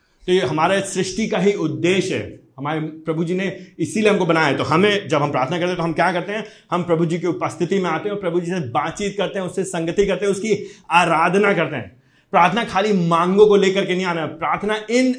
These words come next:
essence, उसका जो मुख्य सार है, आखिरकार वर्शिप है, आराधना है। प्रॉब्लम ये है, जो शब्द आराधना है, वर्शिप शब्द को पिछले बीस पच्चीस साल में विशेष तौर से इतना उसको ट्विस्ट कर दिया,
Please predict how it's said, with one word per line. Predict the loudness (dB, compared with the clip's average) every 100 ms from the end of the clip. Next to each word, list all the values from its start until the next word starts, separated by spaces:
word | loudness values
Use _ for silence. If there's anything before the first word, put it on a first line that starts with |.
| -4
essence, | -8 -4 -2 0 0 -4 -8 -16 -20 -20 _ _ _
उसका | -6 0
जो | 4 4
मुख्य | 6 6 6 2
सार | 4 0 0
है, | -2 -6 -4 -4 -6 -10 -4
आखिरकार | 2 4 4 4 2
वर्शिप | 4 4 4 4 2
है, | 2 0
आराधना | 0 0 2 2 2 2 2
है। | 0 -6 -12 -20 -20 _ _ _ _ _ _ _ _ 0
प्रॉब्लम | 2 4 4 4
ये | 4
है, |
जो | 4
शब्द | 2 4 2 2
आराधना | 2 4 4 2 0
है, | 0 2
वर्शिप | 4 2 0 -2
शब्द | -4 -4 -2
को | -2
पिछले | -2 -2 -2
बीस | -2 -4 -4
पच्चीस | -6 -6
साल | -4 -4
में | -4
विशेष | -4 -4 -4
तौर | -4 -4
से | -4 -6 -6 -12 -8
इतना | -6 -2 -2
उसको | 0 0
ट्विस्ट | -2 -2 -2 -2 0
कर | 0
दिया, | 2 0